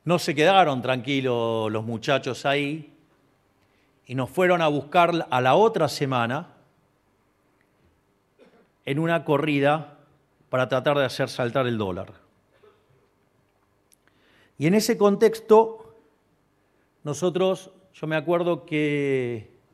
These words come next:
en ese momento, eh,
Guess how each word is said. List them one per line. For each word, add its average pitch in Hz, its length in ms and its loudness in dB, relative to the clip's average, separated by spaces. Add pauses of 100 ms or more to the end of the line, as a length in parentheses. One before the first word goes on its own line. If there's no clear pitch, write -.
(480)
en 131 120 -8
ese 151 240 -4
momento, 160 880 -2 (580)
eh, 120 840 0